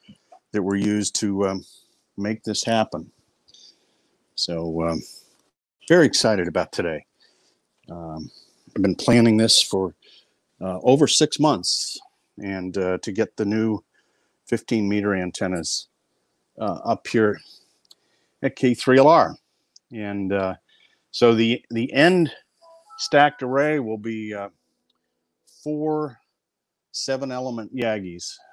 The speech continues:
um, all brand new, uh, Yagis here at K three L R.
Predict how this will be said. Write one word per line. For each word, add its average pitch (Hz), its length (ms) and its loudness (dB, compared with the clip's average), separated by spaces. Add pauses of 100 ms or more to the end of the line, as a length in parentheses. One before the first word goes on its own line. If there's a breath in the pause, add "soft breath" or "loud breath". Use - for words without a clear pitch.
(140)
um, 95 440 -4
all 107 180 2
brand 110 380 0
new, 104 280 0 (800)
uh, 87 140 -4
Yagis 101 840 0 (260)
here 98 140 0
at 95 100 -4
K 104 160 -2
three 101 260 0
L 95 80 2
R. 101 300 4